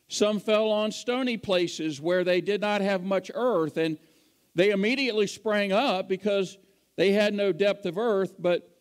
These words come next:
uh, when the sun was up and they were scorched, because they had no root, they withered away.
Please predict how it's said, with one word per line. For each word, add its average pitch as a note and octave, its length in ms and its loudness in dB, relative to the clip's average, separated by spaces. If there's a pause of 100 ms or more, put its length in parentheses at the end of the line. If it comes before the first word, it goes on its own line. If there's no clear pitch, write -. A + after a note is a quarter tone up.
(320)
uh, E3+ 240 2
when G3 260 -2
the F#3+ 80 0
sun A#3 340 -2
was G3 200 2
up G#3 340 2
and F#3 120 0
they G3 140 4
were E3+ 160 2
scorched, F#3 760 -2 (520)
because G3+ 380 2
they G#3 140 0
had G3+ 200 2
no G3+ 160 2
root, G#3 480 2
they F3+ 140 4
withered F#3 400 2
away. F#3+ 540 -4